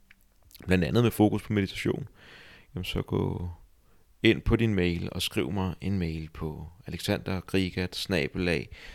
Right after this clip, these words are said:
den forbudte skole punktum D K. Har man lyst til at smide lidt penge <laughs> efter,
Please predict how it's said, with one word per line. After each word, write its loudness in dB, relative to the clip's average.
den 0
forbudte -4
skole -4
punktum -4
D 0
K. -8
Har -4
man 0
lyst 0
til 4
at 2
smide 0
lidt 0
penge 8
<laughs> 12
efter, 12